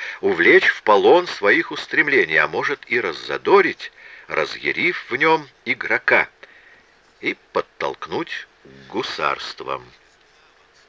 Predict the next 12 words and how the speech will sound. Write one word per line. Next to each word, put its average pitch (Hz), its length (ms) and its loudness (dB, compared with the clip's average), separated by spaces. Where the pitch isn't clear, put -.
"Ох, 175 360 2
и 139 60 2
лукавая 147 760 0
вы 98 180 -6
дама, 156 580 0
Гликерия 80 640 0
Андреевна!" 76 580 -2
безгласно 82 640 -4
укорил 82 420 -4
Шеврикука 80 680 -4
бывшую 80 500 -6
приятельницу. 78 880 -4